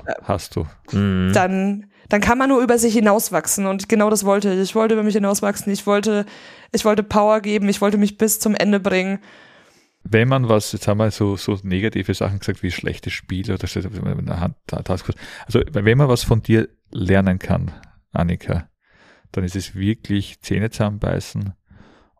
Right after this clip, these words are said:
Speaker 2: und
Speaker 3: Durchhaltevermögen.
Speaker 2: etwas durchziehen. Also
Speaker 3: Mhm.
Speaker 2: ich wette, dass neunundneunzig Prozent in dem Zustand, wie du in dem ersten Tag warst,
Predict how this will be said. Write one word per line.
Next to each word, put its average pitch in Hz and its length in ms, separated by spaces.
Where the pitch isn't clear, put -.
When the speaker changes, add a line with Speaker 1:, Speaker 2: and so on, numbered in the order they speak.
Speaker 2:
und 95 640
Speaker 3:
Durchhaltevermögen. 95 680
Speaker 2:
etwas 87 40
durchziehen. 92 680
Also 101 340
Speaker 3:
Mhm. 87 280
Speaker 2:
ich 98 260
wette, 98 800
dass - 280
neunundneunzig 110 840
Prozent 92 640
in 95 140
dem 113 240
Zustand, 117 680
wie 90 120
du 95 100
in 95 40
dem 101 80
ersten - 360
Tag - 260
warst, - 340